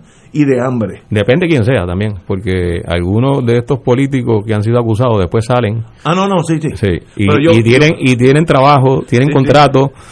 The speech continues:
Speaker 2: y hasta
Speaker 1: Sí, pero
Speaker 2: aparecen como figuras públicas en
Speaker 1: pero yo
Speaker 2: algunos
Speaker 1: me estoy
Speaker 2: medios.
Speaker 1: refiriendo a los empleados de esa oficina.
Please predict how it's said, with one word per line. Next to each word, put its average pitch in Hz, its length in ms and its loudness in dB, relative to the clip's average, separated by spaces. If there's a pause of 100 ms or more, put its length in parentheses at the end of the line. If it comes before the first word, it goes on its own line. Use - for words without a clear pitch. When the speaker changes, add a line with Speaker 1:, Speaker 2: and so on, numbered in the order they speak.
(260)
Speaker 2:
y 113 140 2
hasta 113 500 4
Speaker 1:
Sí, 110 60 6
pero 113 100 4
Speaker 2:
aparecen 143 320 4
como 156 180 2
figuras 131 320 2
públicas 151 480 2
en 107 80 0
Speaker 1:
pero 107 80 2
yo 110 120 2
Speaker 2:
algunos - 80 2
Speaker 1:
me 120 120 0
estoy 190 160 2
Speaker 2:
medios. 196 160 -2
Speaker 1:
refiriendo 170 480 -2 (720)
a 120 140 -2
los 131 160 2
empleados 147 600 2
de 180 60 2
esa 190 160 0
oficina. 165 580 -2